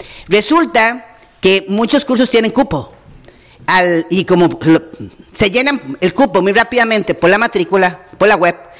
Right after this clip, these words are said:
cuando los estudiantes van a matricularlo, ya el curso cerró. Ese es el gran problema que tienen los estudiantes. Entonces tiene que hacerse más bien una discriminación positiva. Primero se le da a los de más largo y después vamos a, a los de más cerca.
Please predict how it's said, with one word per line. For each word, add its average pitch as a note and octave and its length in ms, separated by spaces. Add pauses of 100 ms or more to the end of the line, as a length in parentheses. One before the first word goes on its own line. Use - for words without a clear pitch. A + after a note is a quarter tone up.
(160)
cuando F#3 280
los F#3 100
estudiantes G3 560
van G3 120
a A3 60
matricularlo, A3+ 580
ya F#3 440
el D#3+ 140
curso A3 360 (300)
cerró. D#3 480 (760)
Ese A3+ 260
es B3+ 60
el A#3 160
gran B3+ 260
problema G#3+ 340
que D#3 60
tienen F3+ 220
los E3+ 120
estudiantes. E3 480
Entonces G3+ 300
tiene A#3 180
que B3+ 100
hacerse A#3+ 420 (220)
más G3 140
bien A3 140
una A#3 140
discriminación G3 640
positiva. G#3 600
Primero F#3 340
se A#3+ 120
le A3 80
da A3 80
a - 20
los E3 160
de D#3 80
más F#3 160
largo C4 340 (200)
y D3+ 60
después D#3+ 200
vamos E3+ 200
a, F3+ 80
a - 140
los D3 80
de C#3+ 80
más C#3 140
cerca. - 460